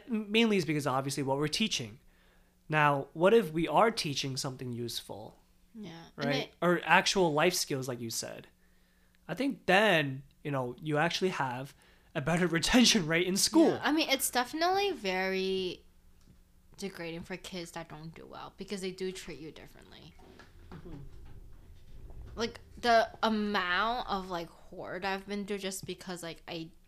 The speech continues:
Speaker 2: didn't have good grades. Like, I had a teacher that literally told me, he's like, "Fion, I really like you, like, as a person." But he was like, "I, but I literally cannot give you a good grade because of how bad you do."
Speaker 1: <laughs>
Speaker 2: And it's like, I would get in trouble from my mom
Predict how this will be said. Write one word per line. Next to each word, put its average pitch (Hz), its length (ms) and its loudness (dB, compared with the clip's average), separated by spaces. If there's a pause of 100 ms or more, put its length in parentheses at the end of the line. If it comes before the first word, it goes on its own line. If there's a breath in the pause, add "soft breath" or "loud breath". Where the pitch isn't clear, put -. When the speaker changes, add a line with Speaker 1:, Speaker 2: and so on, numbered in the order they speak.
(140)
Speaker 2:
didn't 180 280 -6
have 254 240 -8
good 285 180 -8
grades. 302 320 -4 (400 loud breath)
Like, 233 200 -2
I 214 40 0
had 269 360 -2
a 277 40 -10
teacher 240 580 -6
that 233 160 -2
literally 190 240 -4
told 190 160 -8
me, 185 60 -4
he's 185 120 -10
like, 180 120 -10
"Fion, 185 340 -8
I 190 100 -6 (140)
really 180 220 -6
like 160 260 -12
you, 185 80 -8
like, 175 220 -8
as 165 180 -8
a 165 40 -12
person." 254 600 -6 (440 soft breath)
But 208 80 -8
he 214 60 0
was 196 120 -4
like, - 100 -4
"I, 185 100 -2 (140)
but - 100 -4
I 180 100 -2
literally 180 380 -4
cannot 170 440 -8
give 165 140 -10
you 165 140 -10
a - 20 -12
good 143 240 -16
grade 107 240 -14
because 165 280 -14
of 156 180 -14
how - 260 -12
bad - 220 -16
you 156 80 -18 (160)
do." - 120 -20 (560 loud breath)
Speaker 1:
<laughs> 170 60 2 (1300 loud breath)
Speaker 2:
And 262 100 4 (220)
it's - 160 -2
like, 359 240 4
I 302 120 6
would 320 100 0
get 302 120 2
in 294 80 0
trouble 262 220 -2
from 233 140 -8
my 208 100 -2
mom 202 320 -6